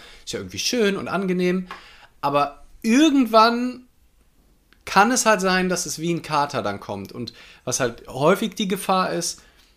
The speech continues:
das habe ich bei mir auch beobachtet, wenn ich sehr laute Tage hatte,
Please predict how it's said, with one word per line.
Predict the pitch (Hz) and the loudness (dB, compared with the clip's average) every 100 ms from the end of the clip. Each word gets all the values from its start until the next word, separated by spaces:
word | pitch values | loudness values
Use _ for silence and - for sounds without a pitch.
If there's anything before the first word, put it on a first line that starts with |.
| _ - | _ -8
das | 131 | -6
habe | 135 123 | -4 -6
ich | - | -6
bei | 107 | -4
mir | 107 156 226 139 | -2 0 0 0
auch | 175 | -4
beobachtet, | - 160 175 175 170 147 | -6 -4 -2 -2 -4 -8
wenn | 131 127 | -6 -6
ich | - | -6
sehr | 113 113 156 170 | -6 -4 -4 -2
laute | 160 160 190 185 | 0 0 0 -4
Tage | 175 165 165 170 | -8 -4 -2 -2
hatte, | 160 170 175 | -4 -4 -6